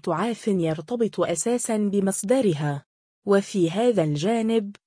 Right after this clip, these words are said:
تمكن النشاط الأساسي للبنك فعلًا من تحقيق إيرادات أعلى، فقد بلغ صافي الناتج البنكي خمسة وخمسون فاصل ستة مليون دينار،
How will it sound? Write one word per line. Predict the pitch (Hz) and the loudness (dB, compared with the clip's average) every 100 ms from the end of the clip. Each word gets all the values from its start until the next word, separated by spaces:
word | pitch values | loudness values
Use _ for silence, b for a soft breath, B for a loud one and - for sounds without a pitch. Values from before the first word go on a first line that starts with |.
| _ | _
تمكن | 220 226 330 - 208 | 2 2 2 -2 -2
النشاط | 175 175 165 156 247 254 233 | 0 0 -2 -2 -2 0 0
الأساسي | 190 170 160 165 151 269 254 | 0 0 -2 -2 -2 -2 0
للبنك | 190 165 160 185 254 247 | 0 2 0 0 -2 -4
فعلًا | - 277 214 185 | -4 0 0 0
من | 170 165 156 | 0 -2 -4
تحقيق | 151 - - 247 - 202 | -6 -8 -6 -6 -4 -4
إيرادات | 175 160 165 156 180 247 220 202 262 | 0 2 2 2 0 0 -2 -2 -2
أعلى، | 220 160 147 151 - _ _ _ _ _ _ | -4 -2 -2 -4 -10 _ _ _ _ _ _
فقد | - 208 202 170 | -8 -2 -2 0
بلغ | 180 277 277 170 170 | 2 2 2 0 -2
صافي | 160 233 - 185 | -2 -4 -2 -2
الناتج | 170 240 254 175 156 | 0 -2 0 -2 0
البنكي | 156 156 165 160 - 247 214 214 | 0 2 0 -2 -4 -4 -2 -2
خمسة | - 277 - 190 180 | -2 -6 -4 -4 -2
وخمسون | 175 165 - 170 160 - 262 226 170 | 0 -2 -2 -4 -2 -4 -2 -2 -2
فاصل | - 233 240 208 165 | -2 -2 0 -2 -2
ستة | 147 240 - 202 180 | -4 -8 -4 -4 -2
مليون | 160 160 165 214 240 175 | -2 -2 0 0 0 -2
دينار، | 170 165 185 214 233 247 | -2 0 0 -2 -4 -6